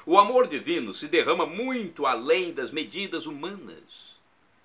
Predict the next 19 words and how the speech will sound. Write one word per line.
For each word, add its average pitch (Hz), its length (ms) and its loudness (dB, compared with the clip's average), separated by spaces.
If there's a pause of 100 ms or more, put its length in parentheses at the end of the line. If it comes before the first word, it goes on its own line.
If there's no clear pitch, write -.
(680)
Como - 280 2
canta 151 520 -4
o 135 80 -6
salmista, 196 880 -2 (320)
"O 147 200 -2
rio 220 680 -4
de 135 240 -10
Deus 175 420 2
está 165 260 -4
cheio 151 600 -4
de 113 240 -6
águas." 110 600 2 (140)
Salmo 110 480 0
sessenta - 400 -12
e 82 80 -10
cinco, 170 300 -10
versículo 120 600 -10 (640)
décimo 87 580 -6 (160)
B. 73 160 -8